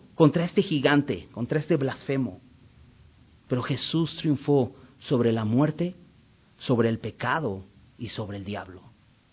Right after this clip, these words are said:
Y lo hizo en la cruz del Calvario. Él lo hizo para ser el rey de nuestra vida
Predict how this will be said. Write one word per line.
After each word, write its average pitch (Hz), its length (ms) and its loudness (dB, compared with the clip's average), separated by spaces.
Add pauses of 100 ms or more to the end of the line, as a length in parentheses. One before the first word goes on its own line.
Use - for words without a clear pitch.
(580)
Y 120 80 -6
lo 110 180 0
hizo 120 220 0
en 113 60 0
la 101 100 -6
cruz 110 260 -6
del 104 140 -8
Calvario. 90 520 -14 (500)
Él 151 160 6
lo 170 140 8
hizo 160 540 0 (360)
para 135 320 0
ser 190 160 6
el 156 100 6
rey 165 300 2
de 233 100 4
nuestra 131 340 2
vida 127 360 -4